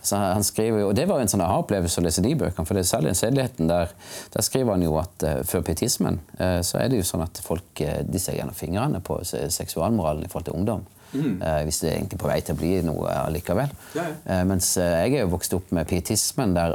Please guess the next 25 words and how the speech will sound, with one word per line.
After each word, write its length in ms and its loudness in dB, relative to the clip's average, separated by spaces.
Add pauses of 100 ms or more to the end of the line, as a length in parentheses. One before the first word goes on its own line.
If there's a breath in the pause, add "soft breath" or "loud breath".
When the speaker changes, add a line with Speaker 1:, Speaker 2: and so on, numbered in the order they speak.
Speaker 1:
alt 320 0
som 200 0
handler 340 2
om 80 2
kjønn 420 2
og 160 0
drift 520 -2
og 320 0
kropp 560 -6
og 180 2
alt 200 0
som 140 2
er 80 2
under 140 2
navlen, 500 2 (120)
eh, 360 0
det 160 0
er 120 2
det 120 0
djevelen 460 2
som 160 0
drar 260 0
og 80 -2
styrer 380 -2
i. 80 -8